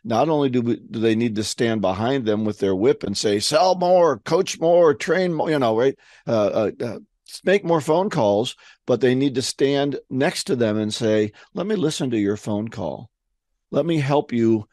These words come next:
make that a little bit better each time." You know, we tend to practice on customers all the time instead of practicing on each other. There's not enough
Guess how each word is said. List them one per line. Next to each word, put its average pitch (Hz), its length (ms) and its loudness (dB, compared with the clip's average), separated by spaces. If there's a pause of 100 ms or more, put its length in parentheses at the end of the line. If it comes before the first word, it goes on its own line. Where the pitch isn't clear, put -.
(120)
make 117 320 -2
that 107 200 2
a - 20 2
little 98 240 0
bit 95 260 -6
better 95 520 -2 (180)
each - 260 -6
time." 104 540 -6 (460)
You 120 140 -2
know, 107 460 2 (160)
we 139 260 2
tend 170 400 -4
to 120 80 4
practice 110 760 -4
on 104 220 -4
customers - 800 -8 (120)
all 123 280 2
the 104 140 -4
time 101 640 -6 (320)
instead 117 360 0
of 107 100 0
practicing 117 640 -2
on 98 220 -2
each 98 220 -6
other. 104 240 0
There's 107 280 -2
not 123 440 0
enough 127 520 0